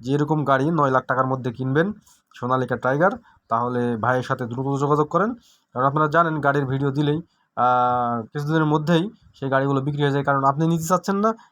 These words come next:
আরেকটি ভাই নিতে চাচ্ছে, বা আরেকটি ভাই নিতে চাচ্ছে না, অন্য আরেকটি ভাই ফোন দিয়ে কথা বলছে। তো দু বিশ হাজার টাকা কম বেশি এদিক ওদিক হতে পারে। তবে আপনারা সরাসরি ভাইয়ের সাথে কথা বলবেন, নাটোর জেলা, লালপুর উপজেলায় গেলে আপনারা এই ট্রাক্টরটি পাবেন।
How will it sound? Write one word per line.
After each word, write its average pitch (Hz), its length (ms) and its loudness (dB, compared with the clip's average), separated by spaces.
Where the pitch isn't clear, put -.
আরেকটি 139 300 -2
ভাই 135 180 2
নিতে 127 160 -2
চাচ্ছে, 113 340 -4
বা 131 80 2
আরেকটি 147 220 -2
ভাই 151 200 2
নিতে 156 160 -4
চাচ্ছে 165 260 -2
না, 185 160 -2
অন্য 160 220 2
আরেকটি 147 220 0
ভাই 139 140 2
ফোন 135 220 -4
দিয়ে 127 140 -4
কথা 123 200 -2
বলছে। 104 300 -8
তো 151 100 -4
দু 143 180 0
বিশ 190 180 0
হাজার 208 160 2
টাকা 214 560 0
কম 160 180 0
বেশি 165 180 0
এদিক 151 140 -2
ওদিক 151 200 -2
হতে 165 140 0
পারে। 220 180 0
তবে 220 260 0
আপনারা 143 380 4
সরাসরি 139 320 0
ভাইয়ের 135 140 2
সাথে 135 200 -6
কথা 135 180 -2
বলবেন, 170 160 -2
নাটোর 135 280 0
জেলা, 135 320 -2
লালপুর 123 300 -2
উপজেলায় 131 380 -2
গেলে 147 200 0
আপনারা 151 200 0
এই 131 40 -4
ট্রাক্টরটি 131 320 0
পাবেন। 147 220 -2